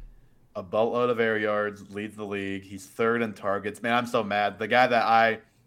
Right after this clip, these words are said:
my guy is, like, sixth in targets, and he's a, and he's a former first round pick too. So we had, we had the same thought process here.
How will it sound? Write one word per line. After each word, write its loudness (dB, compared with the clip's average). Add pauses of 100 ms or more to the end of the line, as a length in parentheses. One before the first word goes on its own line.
(100)
my 4
guy 4
is, -4
like, -12
sixth -16
in -20
targets, -16
and -12
he's -16
a, -12 (160)
and -12
he's -14
a -8
former -8
first -10
round -10
pick -10
too. -12
So -8 (380)
we -8
had, -2
we -2
had 0
the -12
same -8
thought -8
process -12
here. -16